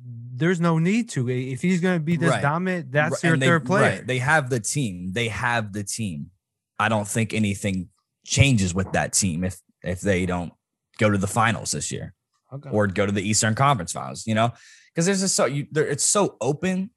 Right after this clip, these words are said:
Speaker 2: this, this postseason, so you just don't know. Uh, but again,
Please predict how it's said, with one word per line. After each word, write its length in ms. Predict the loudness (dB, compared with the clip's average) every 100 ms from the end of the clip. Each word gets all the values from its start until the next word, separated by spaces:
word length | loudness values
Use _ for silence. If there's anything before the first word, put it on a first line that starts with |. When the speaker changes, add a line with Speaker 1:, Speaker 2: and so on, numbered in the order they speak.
| _
Speaker 2:
this, 220 | -6 -6 -4
this 220 | -2 0
postseason, 440 | 2 4 4 4
so 60 | 2
you 120 | 2
just 180 | 2 2
don't 140 | 2
know. 120 | 2 2
Uh, 80 | 0
but 220 | 4 4
again, 320 | 4 2 0